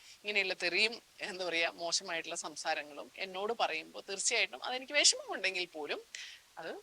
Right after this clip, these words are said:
ഒരു ഫെയർ ആയിട്ടുള്ള കാര്യമല്ല. നിങ്ങളുടെ വീട്ടിലുള്ള മക്കളും കേൾക്കാം, ഇവിടെ ഉള്ളവരും കേൾക്കാം. ദേ ഇതുപോലെ പബ്ലിക് ആയിട്ടുള്ളവരും കേൾക്കാം. ദയവ് ചെയ്തിട്ട് നമ്മൾ തമ്മിലൊരു മത്സരവും കച്ചറയോ വേണ്ട, ഇത് പൊന്നു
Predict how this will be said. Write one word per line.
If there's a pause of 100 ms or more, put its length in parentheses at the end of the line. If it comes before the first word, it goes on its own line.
(140)
ഒരു
ഫെയർ
ആയിട്ടുള്ള
കാര്യമല്ല.
നിങ്ങളുടെ
വീട്ടിലുള്ള
മക്കളും
കേൾക്കാം, (380)
ഇവിടെ
ഉള്ളവരും
കേൾക്കാം. (520)
ദേ
ഇതുപോലെ (100)
പബ്ലിക്
ആയിട്ടുള്ളവരും
കേൾക്കാം.
ദയവ്
ചെയ്തിട്ട്
നമ്മൾ
തമ്മിലൊരു
മത്സരവും
കച്ചറയോ
വേണ്ട,
ഇത് (100)
പൊന്നു